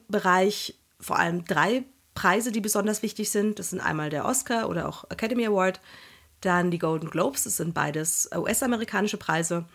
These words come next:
Und dann gibt's noch die bafta Awards, das sind die British Academy Film Awards, also die britischen, ähm,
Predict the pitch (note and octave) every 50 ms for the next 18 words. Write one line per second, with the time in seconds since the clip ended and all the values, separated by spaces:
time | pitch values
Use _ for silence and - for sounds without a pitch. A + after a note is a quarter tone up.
0 | - - - - - - - _ _ _ _ - A#3 A3 B3+ A#3 A3+ A3+ - -
1 | - G3+ G3 - - F3+ F3 E3+ E3+ D#3+ D3 - D3+ F3+ - - - A#3+ A#3+ A#3+
2 | A#3 A#3 A#3 B3+ C#4 C4+ - - - - F3+ E3+ - F#3+ F3+ F3 F3 E3+ E3+ D#3+
3 | D3 - - G3+ C4 C4+ - D#4+ D4+ - - - B3 - B3+ A3+ A3+ A#3 A3+ A#3
4 | A3+ A3+ - - A3 G#3 G#3 F#3 F#3 F3+ F3+ F3+ - - - E3 D#3+ E3 E3 D#3+
5 | D#3 E3 - - - _ _ _ _ _ - F#3+ E3 G3 F3 C4+ C4+ - D4 -
6 | - - B3+ A#3+ A#3 A#3 A3+ - - _ _ _ - F3+ F3+ F3+ F3+ F3+ F3+ F#3
7 | F#3+ F#3+